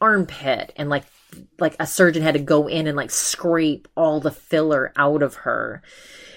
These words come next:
And you hear about that. You hear about it, like, migrating to other places.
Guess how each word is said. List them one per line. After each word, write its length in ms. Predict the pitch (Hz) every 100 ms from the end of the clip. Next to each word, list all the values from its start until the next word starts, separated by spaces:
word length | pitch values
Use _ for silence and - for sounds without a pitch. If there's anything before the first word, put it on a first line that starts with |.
| -
And 120 | 196
you 60 | 202
hear 260 | 285 302
about 200 | 196 147
that. 140 | 143 165
You 60 |
hear 220 | 151 196
about 260 | 196 185 165
it, 120 | 151
like, 180 | 147 -
migrating 880 | 139 135 139 156 160 180 185 185 180
to 180 | 190 -
other 600 | 151 156 156 151 147 - _ _
places. 960 | - 190 160 156 - 208 233 269 277